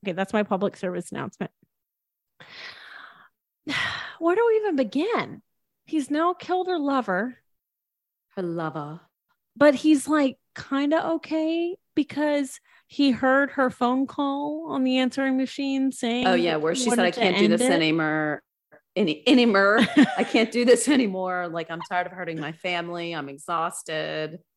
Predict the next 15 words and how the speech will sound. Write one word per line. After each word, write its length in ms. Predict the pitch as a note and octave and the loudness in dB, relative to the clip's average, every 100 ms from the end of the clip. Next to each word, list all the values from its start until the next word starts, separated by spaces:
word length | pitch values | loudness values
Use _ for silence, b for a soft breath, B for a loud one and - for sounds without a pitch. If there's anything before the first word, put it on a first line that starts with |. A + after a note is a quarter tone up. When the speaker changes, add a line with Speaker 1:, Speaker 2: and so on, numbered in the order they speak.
| _ _ _ _ _ _ _ | _ _ _ _ _ _ _
Speaker 2:
Yeah. 320 | - B2 G#2+ - _ _ _ _ _ _ _ - | -4 -4 -6 -14 _ _ _ _ _ _ _ -8
The 80 | |
whole 260 | - E4 B3+ | 0 2 2
situation. 880 | - F3 - D3 B2 - G2 A2 - | 2 -6 -4 -2 -2 -4 -8 -8 -2
There's 220 | D4+ C4+ | 0 4
no 220 | C4+ C4 A3+ | 6 6 8
way 160 | G3 | 6
that 240 | F#3 E3 G3+ | 6 2 2
goes 240 | D#3+ D#3+ | 0 0
on 240 | D3 C#3+ | -2 -4
to 80 | E3 | -6
be 120 | D3 | -6
a 80 | C3+ | -6
happy 280 | D#3+ D#3 C3+ | -8 -10 -12
marriage. 640 | - - - - - - | -14 -18 -20 -20 -20 -20